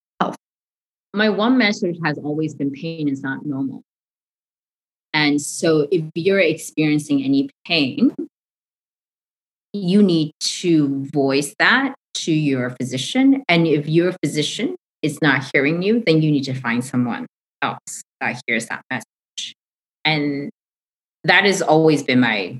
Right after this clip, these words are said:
Speaker 2: one message, that pain is not normal, because it isn't. And I don't think we should be told that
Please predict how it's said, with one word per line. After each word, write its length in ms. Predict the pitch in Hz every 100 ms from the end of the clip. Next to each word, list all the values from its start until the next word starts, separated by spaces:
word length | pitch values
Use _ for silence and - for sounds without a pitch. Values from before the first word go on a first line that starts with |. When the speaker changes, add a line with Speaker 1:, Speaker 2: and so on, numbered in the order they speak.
| -
Speaker 2:
one 240 | 147 135 127
message, 480 | 123 - - - -
that 140 | 139
pain 240 | 135 143 143
is 240 | 143 135
not 220 | 127 -
normal, 460 | 123 - - - - _ _ _ _ _ _ _ _ -
because 720 | 175 - - 220 180 156 156
it 140 | 175 170
isn't. 480 | 285 - 82 151 143
And 160 | 156
I 120 | 143
don't 220 | 147 156 151
think 200 | 160 151
we 100 | 143
should 200 | 143 135
be 140 | 139 131 -
told 280 | 143 143
that 360 | 135 120 120 -